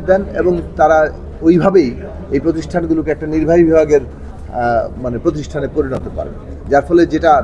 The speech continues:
ধারণা করা ছিল যে নির্বাহী বিভাগের সাথে সাংবিধানিক প্রতিষ্ঠানগুলো কিছুটা checks and balance রক্ষা করবে,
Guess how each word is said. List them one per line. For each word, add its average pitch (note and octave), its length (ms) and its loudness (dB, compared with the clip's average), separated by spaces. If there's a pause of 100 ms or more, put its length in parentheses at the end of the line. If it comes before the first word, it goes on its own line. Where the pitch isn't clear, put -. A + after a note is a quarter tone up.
(100)
ধারণা F3 260 2
করা F#3 220 2
ছিল A#2+ 280 -6
যে B2 120 0
নির্বাহী D#3+ 400 2
বিভাগের F3+ 420 4
সাথে C3 340 -8 (380)
সাংবিধানিক E3+ 640 2
প্রতিষ্ঠানগুলো D#3+ 580 -4
কিছুটা D#3+ 300 -6
checks F3+ 320 -2
and F#3+ 160 0
balance D3+ 380 2
রক্ষা C3 200 -4
করবে, A#2+ 300 -6